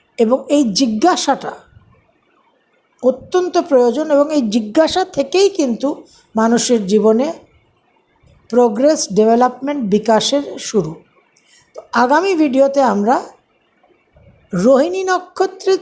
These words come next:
শ্রীকৃষ্ণর যে জন্ম, তার কারণ এবং রোহিণী নক্ষত্রের আরও ওই মোহ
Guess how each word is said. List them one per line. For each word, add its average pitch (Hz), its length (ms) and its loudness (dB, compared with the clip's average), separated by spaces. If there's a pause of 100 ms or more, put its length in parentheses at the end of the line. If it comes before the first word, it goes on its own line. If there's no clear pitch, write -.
(220)
শ্রীকৃষ্ণর 330 920 0
যে 302 180 -2
জন্ম, 226 340 0 (520)
তার 240 200 2 (120)
কারণ 233 360 2 (520)
এবং 269 220 2
রোহিণী 277 360 2
নক্ষত্রের 320 640 -4 (160)
আরও 254 280 4 (120)
ওই 285 160 2 (480)
মোহ 240 400 4